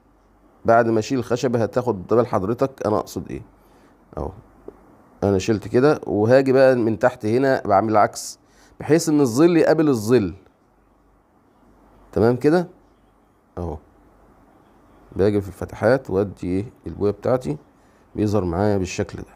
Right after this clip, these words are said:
تمام كده. هنخلص ال-، ال-، الاجزاء دي كلها، وبعد كده هاخد بالطول نفس اللي انا عملته بالظبط، آه، آه، بالعرض هعمله بالطول برضو. بحط ال-، قطعه الخشب على وش المربع كده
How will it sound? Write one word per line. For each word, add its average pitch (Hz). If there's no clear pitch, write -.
تمام 98
كده. 127
هنخلص 131
ال-، 101
ال-، 95
الاجزاء 107
دي 120
كلها، 120
وبعد 143
كده 156
هاخد 143
بالطول 95
نفس -
اللي 165
انا 180
عملته 143
بالظبط، 113
آه، 98
آه، 95
بالعرض 135
هعمله 165
بالطول 151
برضو. 101
بحط 143
ال-، 110
قطعه 127
الخشب 107
على 104
وش 120
المربع 110
كده 165